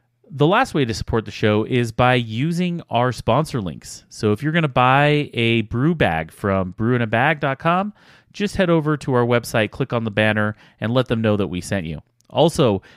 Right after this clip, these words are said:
if you're gonna buy Brewfather or do your shopping at Adventures in Homebrewing,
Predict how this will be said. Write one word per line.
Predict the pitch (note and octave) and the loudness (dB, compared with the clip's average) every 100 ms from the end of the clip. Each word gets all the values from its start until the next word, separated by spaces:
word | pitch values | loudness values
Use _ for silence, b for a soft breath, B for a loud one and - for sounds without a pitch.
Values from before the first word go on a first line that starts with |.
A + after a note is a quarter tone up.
| b - | b -6
if | A2+ | -4
you're | B2 | -2
gonna | B2+ | -2
buy | A#2+ A2+ | 0 0
Brewfather | G#2+ B2+ C#3+ D3 C3 B2 A#2 - | 0 0 2 2 2 2 0 -2
or | A2 G#2+ G#2+ G#2+ - | 0 2 2 -2 -4
do | D#3 | -4
your | F#3+ | -2
shopping | E3+ D#3 C#3+ C3+ | 0 0 0 -2
at | A#2+ | -4
Adventures | G#2 A#2 A#2 G#2+ | -2 -2 -4 -8
in | G2+ | -4
Homebrewing, | A2 G#2+ F#2+ D#2 | -4 -2 -4 -4